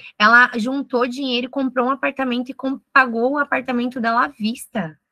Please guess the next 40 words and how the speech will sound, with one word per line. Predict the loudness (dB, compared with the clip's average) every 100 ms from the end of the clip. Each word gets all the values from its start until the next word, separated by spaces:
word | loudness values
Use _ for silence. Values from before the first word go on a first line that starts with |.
| _ _ _ _ 4
Ela | 4 6
trabalhou, | 4 4 2
acho | -2
que | -6
por | -8 -8
quinze, | -6 -4 -2 -4
dezesseis | -4 -4 -4 -4 -2 0
anos | 2 0 -2
nessa | -4 -2 -4
casa | 2 4 4 0
como | -2 0 2
babá. | 4 4 4 4 0 -10 -20 -20 -12
E | -8
quando | -4 2 2 2
ela | 0 0
saiu | -2 -2 -2
de | 2
lá, | 2
que | 2
as | -4
crianças | -4 -4 -2 -4
já |
estavam | -4 0 2
grandes, | 2 2 0
ela | -2
conseguiu | -2 -6 -4 -4 -4 -2
pagar | 0 2 2
um |
apartamento. | 0 -2 -4 -6 -6 -6 -8 -8 -10 -10 -16 -8 0
Mas | 2 2
ela | 0 -2
sempre | -4 -6 -4 -2 -4 -6
poupava | -6 -8 4 6 6 2 -10 _ _
tu-, | -4 4
mas | 4 4
no | 0
caso | -2 -2 2
dela, | 4
ela | 4 0
poupava | -2 0 0 -2